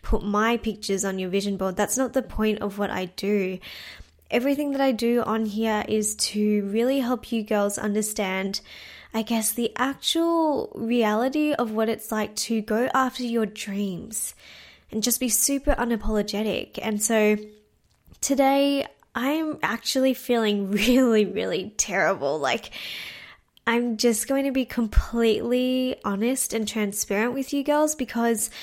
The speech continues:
whilst I love being really high vibe on these podcasts, and pretty, pretty much every single one of them up until now has been pretty high vibe, today is one where I just do not actually have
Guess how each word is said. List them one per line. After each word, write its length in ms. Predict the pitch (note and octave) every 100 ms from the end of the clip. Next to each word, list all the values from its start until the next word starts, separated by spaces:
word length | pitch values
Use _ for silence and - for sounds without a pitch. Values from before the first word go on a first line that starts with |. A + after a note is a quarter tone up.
| - - - _ _
whilst 340 | A#3+ B3+ B3 B3
I 140 | B3
love 420 | A3+ A3+ A#3 G#3+
being 220 | B3+ A#3 A3
really 240 | A3+ A3
high 200 | G3+ G#3
vibe 260 | G#3 G#3+ A3
on 100 | G#3
these 200 | G#3 G#3+
podcasts, 720 | - A3 - F#3+ G3 G3+ -
and 320 | G#3+ G3+ F#3
pretty, 300 | - A3+ G#3+
pretty 240 | G#3+ C4+
much 240 | D4 D4 -
every 280 | B3+ B3 B3
single 260 | A#3 G#3+ G#3
one 80 |
of 80 | G3+
them 160 | G3+ F#3
up 160 | G3+
until 200 | G3 G3+
now 140 | G3 F#3
has 220 | F#3+ F3+
been 260 | G3 F3 F3 -
pretty 280 | E4 E4 D4+
high 200 | A#3 F#3+
vibe, 360 | F#3+ F3 G#3 - - - - - - - _ _ -
today 460 | A#3+ A#3+ A#3+ B3
is 140 | B3+ A3+
one 300 | A3 A3+ A3
where 340 | A3 G3+ -
I 120 | F#3+ G#3
just 320 | G#3 G3+ -
do 140 | G#3
not 240 | G3+ G3+ -
actually 460 | G3 F#3+ - G#3+ G3+
have 360 | G3 G3 F#3+